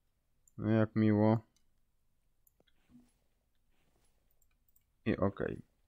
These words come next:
Mm, lecimy szybciutko tu dorzucić. Aha, nie mam części mechanicznych? Przecież chyba brałem przed chwilą.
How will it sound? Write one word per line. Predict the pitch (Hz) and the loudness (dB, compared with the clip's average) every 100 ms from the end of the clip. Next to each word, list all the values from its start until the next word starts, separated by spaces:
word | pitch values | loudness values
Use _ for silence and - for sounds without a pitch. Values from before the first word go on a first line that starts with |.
| - | -10
Mm, | - 101 101 101 101 101 101 101 | -2 2 4 4 4 2 4 4
lecimy | 107 - 123 | 2 0 -2
szybciutko | 127 120 - 139 - | 0 -2 -4 -6 -2
tu | 113 120 117 _ _ _ _ _ _ _ _ _ - | 0 2 0 _ _ _ _ _ _ _ _ _ -8
dorzucić. | 101 110 107 98 - 107 123 - - _ _ _ _ _ _ - | 0 2 4 2 0 -4 -4 -6 -20 _ _ _ _ _ _ -4
Aha, | 104 104 101 98 95 | 0 4 6 6 4
nie | 95 95 | 4 4
mam | 98 95 90 _ _ _ | 4 2 -2 _ _ _
części | - - 92 92 - | -12 -4 -2 -2 -2
mechanicznych? | 92 92 95 95 90 - - 101 127 285 330 - - _ _ _ _ _ | -2 2 2 2 0 -6 -4 0 2 2 0 -6 -20 _ _ _ _ _
Przecież | - 98 - - | -16 -10 -8 -4
chyba | 254 269 | 0 2
brałem | 120 98 95 92 | 6 6 6 2
przed | - 87 | -4 -10
chwilą. | - 95 110 214 240 | -4 0 2 2 0